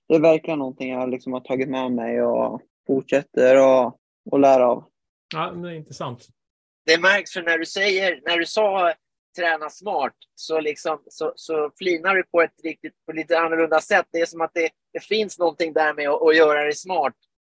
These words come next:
Speaker 3: Så, eh, där har vi något att fundera på, Mats.
Speaker 2: Ja,
Speaker 3: Förstå lite
Speaker 2: verkligen.
Speaker 3: smartare.
Speaker 1: Ja, men, eh, det tror jag. Verkligen.
Speaker 2: Vi får, vi får göra någon sorts uppgradering. Ja, men, eh, har du några mer frågor, Kai, som du vill skjuta in, eller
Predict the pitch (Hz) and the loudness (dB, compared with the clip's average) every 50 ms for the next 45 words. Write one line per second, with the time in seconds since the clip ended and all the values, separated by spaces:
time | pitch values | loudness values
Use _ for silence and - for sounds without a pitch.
0 | _ _ _ _ - - 165 156 151 151 151 143 143 147 143 147 143 135 139 139 | _ _ _ _ -12 -6 -4 -4 -2 -2 -4 -4 -4 -4 -6 -6 -6 -8 -8 -10
1 | 120 127 120 98 104 - - - 160 - 180 170 196 185 175 170 - - - 160 | -10 -12 -14 -16 -14 -10 -8 -6 -4 -2 -4 -2 0 -2 -2 -2 -4 -8 -8 -2
2 | 151 160 175 - - 160 131 120 113 107 - - - - _ _ _ _ _ _ | 2 2 2 2 0 -2 -2 -2 -4 -6 -6 -10 -20 -20 _ _ _ _ _ _
3 | _ _ _ _ _ _ _ - 151 156 160 165 160 - - - - 147 151 151 | _ _ _ _ _ _ _ -6 -4 -2 -2 -2 -4 -10 -12 -8 -6 -4 -4 -4
4 | 143 - 156 139 123 165 165 160 147 139 - - 175 170 151 123 120 - _ _ | -2 -2 -4 -2 0 2 4 4 4 4 2 4 4 4 4 2 0 -4 _ _
5 | _ _ - - 151 160 165 165 160 156 156 156 151 151 151 151 151 151 147 147 | _ _ -10 -4 -2 0 0 0 -2 -4 -4 -6 -6 -6 -6 -6 -6 -4 -4 -6
6 | 147 147 151 _ _ _ - - - _ _ - - 160 165 165 - 165 156 151 | -6 -8 -10 _ _ _ -20 -20 -20 _ _ -8 -4 -4 -4 -2 -2 -2 0 0
7 | 135 131 135 _ _ _ _ _ _ _ _ - - - 139 143 147 - - 139 | 0 -2 -4 _ _ _ _ _ _ _ _ -20 -14 -10 -10 -10 -10 -8 -8 -8
8 | 135 135 143 _ _ _ _ _ _ _ _ _ _ _ _ _ _ _ _ _ | -8 -10 -10 _ _ _ _ _ _ _ _ _ _ _ _ _ _ _ _ _
9 | - 131 123 - - 151 147 156 156 - 147 143 135 - - 156 147 151 151 151 | -16 -16 -14 -8 -6 -6 -6 -6 -6 -8 -6 -6 -6 -2 -2 -2 0 2 2 2
10 | 147 156 151 151 151 143 131 - 147 131 - 165 151 135 - - 156 139 131 143 | 2 2 2 0 -2 -2 -2 -2 -4 -2 0 0 -2 -2 0 0 0 0 0 0
11 | 151 160 160 156 147 139 127 120 - _ _ _ - - 147 156 190 196 208 214 | -2 -4 -4 -4 -4 -6 -8 -10 -14 _ _ _ -4 0 2 2 2 2 2 2
12 | 214 208 214 214 190 180 170 196 190 214 254 277 247 233 247 240 - - 196 175 | 2 4 2 2 2 4 4 4 4 4 2 0 0 0 0 0 0 0 0 2
13 | 160 160 156 156 151 156 156 139 - 156 143 143 139 135 127 127 156 147 139 156 | 2 0 0 0 0 -2 -4 -6 -4 -4 -2 -2 -2 -2 -4 -8 -10 -12 -12 -10
14 | 165 185 185 165 - 196 170 165 - 156 147 143 135 131 131 131 127 127 127 117 | -8 -6 -6 -2 0 0 0 0 -2 -2 -2 -2 -4 -4 -6 -6 -6 -6 -8 -8